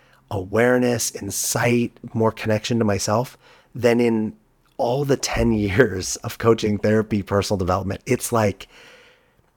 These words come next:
because it's happening in here, in your, in your mind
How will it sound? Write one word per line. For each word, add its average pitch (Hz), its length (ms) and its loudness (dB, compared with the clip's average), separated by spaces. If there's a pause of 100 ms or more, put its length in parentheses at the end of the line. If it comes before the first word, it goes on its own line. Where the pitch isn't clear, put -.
(140)
because 170 380 0
it's - 120 -2
happening 127 460 0
in 113 160 2
here, 120 560 -2
in 110 160 -4
your, 98 200 -2
in 117 180 -4
your 113 140 2
mind 107 680 0